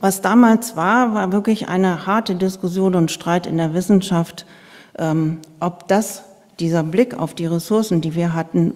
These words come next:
wirklich legitim ist. Also man muss sich auch als Wissenschaftler durchkämpfen. Es ist nicht so, als wenn das sofort gesetzt wäre. Und der Sand, der hat mich mein Leben lang sozusagen als Wissenschaftler, auch Wissenschaftlerin wieder begleitet.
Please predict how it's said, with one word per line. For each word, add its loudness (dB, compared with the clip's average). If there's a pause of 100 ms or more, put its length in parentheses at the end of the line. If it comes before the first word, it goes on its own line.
wirklich -2
legitim -2
ist. -10
Also -4
man 2
muss 2
sich -6
auch -2
als -8
Wissenschaftler 0
durchkämpfen. 0
Es -4
ist -8
nicht 2
so, -2
als -4
wenn 2
das 0
sofort -10
gesetzt -2
wäre. -6 (1040)
Und 4
der 2
Sand, 6 (560)
der 0
hat -2
mich 0
mein 0
Leben 2
lang 4
sozusagen -2
als -4
Wissenschaftler, -2
auch -4
Wissenschaftlerin -2
wieder 2 (680)
begleitet. 2